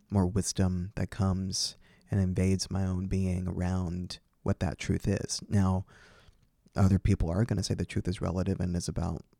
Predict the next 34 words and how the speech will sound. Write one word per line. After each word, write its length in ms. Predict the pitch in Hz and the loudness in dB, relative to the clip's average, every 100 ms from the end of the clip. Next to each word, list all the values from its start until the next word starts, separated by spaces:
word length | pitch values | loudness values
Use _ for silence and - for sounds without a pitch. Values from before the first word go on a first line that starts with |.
| _ - | _ -14
my 280 | - 92 82 | -8 -6 -6
experience, 760 | - - - 90 101 123 - - | -8 -8 -4 -2 0 -2 -4 -4
and, 440 | - - 50 - _ _ _ - | -6 -8 -14 -18 _ _ _ -10
um, 440 | 95 107 - - - - | -8 -6 -8 -12 -16 -6
secularism 640 | - 92 92 92 101 90 | -2 -2 -2 -2 -2 -2
would, 120 | 90 - | -4 -6
would, 180 | - 82 - | -6 -6 -6
would 120 | 87 | -6
definitely 340 | 85 95 - 80 | -2 -2 -2 -4
say 180 | - 85 | -4 -4
that, 260 | 90 104 - | -4 -6 -6
you 100 | 98 | -4
know, 180 | 98 95 | -4 -4
that 220 | - - | -6 -6
your 100 | - | -6
experience 600 | - - - 87 104 - | -6 -6 -4 -2 -2 -2
is 140 | 87 107 | -4 -4
your 100 | - | -4
truth 340 | - 92 - | -2 -2 0
and 80 | 90 | -2
your 100 | 92 | -2
perception 580 | - - - - 80 82 | -4 -4 -6 -4 -4 -2
is 120 | 87 | -4
your 100 | - | -4
truth. 360 | - 101 143 - - - - - | 0 0 0 -6 -20 -20 -20 -8
Um, 420 | - 92 90 90 - | -2 0 2 0 0
in 140 | 95 | 0
psychology, 640 | 95 87 - 90 110 - - | 0 0 -2 -2 -2 0 0
there's 200 | 85 - | 0 -4
actually 280 | - - - | -6 -6 -6
some 160 | 60 | -8
truth 280 | - 87 - | -4 -4 -4
to 160 | - 117 | -2 -2
that. 340 | - - - | 0 -2 -4